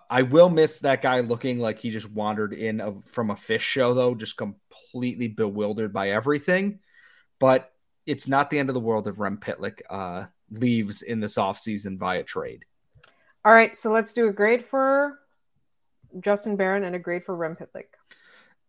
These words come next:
Speaker 1: I'm gonna give Justin Barron a C plus. I think there's more there. Uh, slow start hurt him a little bit, and then being hurt obviously hurt him a little bit as well. I think next year's gonna be a real big year for Justin Barron. I think he's gonna be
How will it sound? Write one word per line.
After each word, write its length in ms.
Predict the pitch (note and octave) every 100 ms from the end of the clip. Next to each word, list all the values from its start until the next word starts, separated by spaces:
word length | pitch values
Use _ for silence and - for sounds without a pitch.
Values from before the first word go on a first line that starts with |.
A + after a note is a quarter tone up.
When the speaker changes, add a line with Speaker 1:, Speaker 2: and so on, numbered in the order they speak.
| _ -
Speaker 1:
I'm 160 | C#3 F3+
gonna 160 | A3
give 140 | G#3 C3
Justin 360 | B2+ B2 C3
Barron 280 | A2+ A2 A2+
a 40 |
C 220 | A2 A#2 A2
plus. 400 | A2+ G#2 A#2+ -
I 100 | A#2
think 220 | A#2+ C3+ B2+
there's 180 | A#2+
more 240 | A#2+ A2+ G2+
there. 340 | G2+ G#2+ D#3 - _ _ _ _ _ -
Uh, 320 | A#2 A2 - -
slow 480 | - - C#3+ D3+ F3
start 540 | - - C#3 C#3 - - _
hurt 300 | - C3+ B2+
him 160 | - A2+
a 40 |
little 200 | G#2 G#2
bit, 160 | G2+ A#2+
and 100 | B2
then 160 | B2 A#2+
being 280 | B2+ B2 A2
hurt 300 | B2 A#2+ - G#2+
obviously 560 | G#2+ G#2+ G#2 G#2+ G2 - _ _ _ -
hurt 340 | - G#2 -
him 180 | G#2+ G#2
a 60 | G#2
little 220 | G#2+ G2+
bit 200 | G#2 G2
as 180 | G#2 G#2
well. 460 | G#2 G#2+ C3 - _ - _ _ _
I 120 | C#3 C#3
think 240 | F3+ F#3+
next 360 | B2+ B2+ - C#3+
year's 160 | B2+
gonna 160 | C3 A#2+
be 80 | A#2
a 60 |
real 220 | G#2 A2+
big 220 | A2 A2 G#2+
year 140 | G#2
for 120 | A2
Justin 380 | G2+ G2+ - G#2
Barron. 280 | G2 F#2+ G2
I 60 |
think 160 | G#2 A2
he's 140 | A#2
gonna 200 | A2+ B2
be 500 | A#2 A2+ A2+ A2+ A2